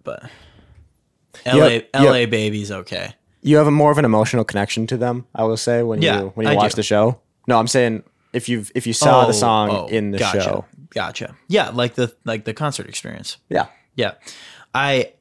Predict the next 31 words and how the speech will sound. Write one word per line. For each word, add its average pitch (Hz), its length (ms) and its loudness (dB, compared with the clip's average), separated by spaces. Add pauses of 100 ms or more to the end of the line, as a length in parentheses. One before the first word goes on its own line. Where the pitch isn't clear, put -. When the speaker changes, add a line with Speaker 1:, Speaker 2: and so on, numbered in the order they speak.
Speaker 1:
I 147 240 2
have, 123 500 -2
like, 110 240 -2
a 104 260 0 (320)
connection 107 520 -4
to, 101 260 -2 (120)
or - 160 -6 (120)
a 107 100 -20
connection - 460 -8
sounds - 340 -6
weird, 104 320 2
Speaker 2:
<laughs> - 40 -20
Speaker 1:
but - 220 0 (400)
I 139 100 -2
have, 127 200 0
like 107 220 0
Speaker 2:
I - 20 2
know 127 160 6
them 104 140 -2
personally. 107 480 -4 (320)
Speaker 1:
No, 123 560 2 (640)
I 131 240 2
just, 127 260 0
like, 110 260 0 (120)
I 123 200 2
like 113 460 0 (100)
the 113 120 -2
Jonas 107 340 -2
Brothers 117 640 -2 (1040)
as, 104 560 -4
like, 104 380 -6